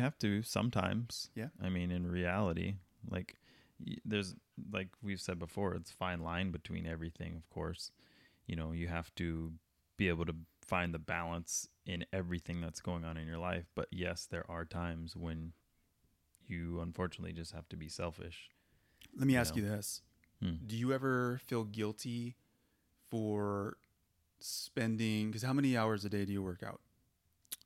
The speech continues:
Speaker 1: Um, like, forty-five, an hour at the
Speaker 2: Forty-five
Speaker 1: most,
Speaker 2: to an hour.
Speaker 1: yeah.
Speaker 2: Have you ever
Speaker 1: Weekends I work out more, but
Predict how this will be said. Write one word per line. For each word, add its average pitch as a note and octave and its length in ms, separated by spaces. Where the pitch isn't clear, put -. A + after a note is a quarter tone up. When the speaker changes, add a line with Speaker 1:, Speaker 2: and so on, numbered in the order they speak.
Speaker 1:
Um, F#2 880
like, E2+ 220
forty-five, E2+ 760
an - 80
hour E2+ 320
at F2 120
the - 60
Speaker 2:
Forty-five F2+ 320
Speaker 1:
most, F#2+ 100
Speaker 2:
to G2+ 60
an G2 80
hour. F#2+ 200
Speaker 1:
yeah. - 760
Speaker 2:
Have A#2 100
you B2+ 120
ever B2 140
Speaker 1:
Weekends - 180
I E2+ 80
work E2 220
out D#2+ 140
more, D#2+ 440
but D#2 200